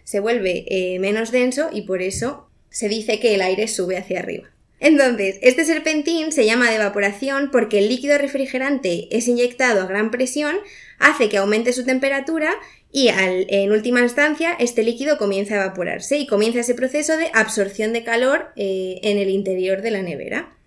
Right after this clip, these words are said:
De este serpentine pasa a un compresor en el que aumenta la presión del ahora gas refrigerante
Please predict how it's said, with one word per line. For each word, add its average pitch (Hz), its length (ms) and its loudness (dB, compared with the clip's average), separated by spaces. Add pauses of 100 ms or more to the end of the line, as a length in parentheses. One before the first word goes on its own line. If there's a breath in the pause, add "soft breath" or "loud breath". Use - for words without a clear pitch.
(340)
De 294 120 8
este 311 160 4
serpentine 330 640 0 (180)
pasa 247 220 2
a 247 40 2
un 254 60 0
compresor 294 640 2
en 262 100 2
el 214 100 2
que 208 100 2
aumenta 226 360 2
la 196 140 0
presión 208 580 -2
del 196 260 2
ahora 196 560 2
gas 220 280 0
refrigerante 262 840 0